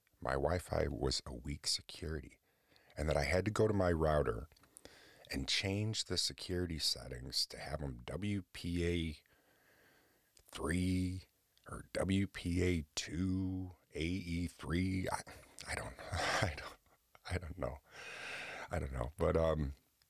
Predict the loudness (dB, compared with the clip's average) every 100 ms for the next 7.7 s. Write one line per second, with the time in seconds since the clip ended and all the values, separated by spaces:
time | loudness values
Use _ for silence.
0 | _ _ _ _ -6 0 0 0 0 0
1 | 2 2 0 0 0 0 0 0 0 -2
2 | -4 -4 -4 -4 -2 -2 -2 -6 -4 -4
3 | -6 -8 0 0 0 -4 -6 -6 -4 -6
4 | -6 -8 -10 -2 -2 0 -2 -2 -2 0
5 | 0 0 -4 -2 -2 -2 -10 _ _ _
6 | _ _ _ _ 0 2 2 0 -4 -4
7 | -2 -2 -4 -4 -2 -2 -4